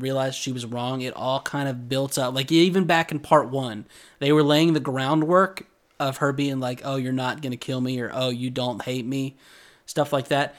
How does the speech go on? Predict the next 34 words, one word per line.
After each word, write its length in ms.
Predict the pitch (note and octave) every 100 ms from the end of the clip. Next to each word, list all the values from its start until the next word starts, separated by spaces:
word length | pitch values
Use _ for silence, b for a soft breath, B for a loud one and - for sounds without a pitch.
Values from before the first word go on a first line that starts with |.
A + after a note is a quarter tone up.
| B -
And 160 | C3
then 80 | C3
it 240 | C3+ -
pr-, 280 | - D3 C#3+
proceeded 640 | - - C#3 - D3 D3+ D3
through 140 | C#3+
this 280 | C3+ C#3 -
one 300 | C#3 C#3 C3+
where 100 | B2+
she 140 | -
kinda 340 | A#2+ - C3+ C3
just 180 | C3 -
comes 300 | C3 C3 B2
around 500 | B2+ C3 B2+ B2+ G#2
and 120 | A#2+
she 160 | A#2
just 180 | A#2+ A#2
realizes 680 | B2 B2+ B2+ B2 A#2+ A#2+ A#2+
that 400 | A#2 A#2 G#2 -
she 240 | - - A#2
was 160 | A2
basically 560 | A2+ A#2 - - A#2 A2+
kind 220 | - A#2+
of 80 | A#2
brainwashed 640 | G#2+ A#2+ B2 B2 B2 A#2+ -
in 80 | B2
a 60 |
way. 340 | A#2 A#2+ A#2 A#2 B B B -
These 120 | A2
people 360 | - A#2 A#2
are 80 | A#2
kinda 300 | A2+ - A#2+
like 260 | A#2+ A#2 -
her. 280 | A#2+ A#2+